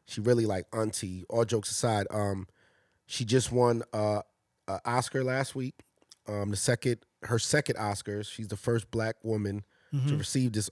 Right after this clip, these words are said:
Speaker 1: Oscar. It's going to be from my hometown, um, Miss Ruth E. Carter. She is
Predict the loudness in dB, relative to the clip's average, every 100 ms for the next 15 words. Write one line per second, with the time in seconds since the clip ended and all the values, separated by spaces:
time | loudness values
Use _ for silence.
0 | -2 -2 -2 -2 -2 -4 -10 -20 _ 0
1 | 4 4 4 0 2 0 -2 0 2 4
2 | 4 4 2 2 2 4 0 -2 -6 _
3 | _ _ -4 0 0 0 -4 -10 _ _
4 | _ _ 0 2 2 0 -2 -2 -6 -6
5 | -4 0 2 2 0 -4 _ _ _ -12
6 | -6 -4 -2 0 2 2 -2